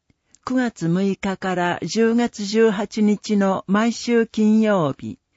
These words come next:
いずれも午前十時から正午。全七回。ところ、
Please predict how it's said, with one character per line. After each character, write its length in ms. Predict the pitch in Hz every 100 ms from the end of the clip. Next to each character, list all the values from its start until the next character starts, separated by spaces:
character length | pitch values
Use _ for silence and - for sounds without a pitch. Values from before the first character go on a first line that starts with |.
| _ _ _
い 60 | 175
ず 200 | 160 208
れ 180 | 202 202
も 320 | 196 190 - -
午 160 | 247
前 280 | 247 214 185
十 300 | 175 226 220
時 160 | 160 151
か 180 | 156 143
ら 180 | 139 -
正 380 | - 214 190 147
午。 300 | 127 110 - _ _ _ _ _ -
全 380 | 240 240 185
七 300 | 160 170 196
回。 420 | - 156 117 123 - _ _ _ _ _ _ _ _ _
と 120 | - 180
こ 220 | 202 196
ろ、 300 | 185 175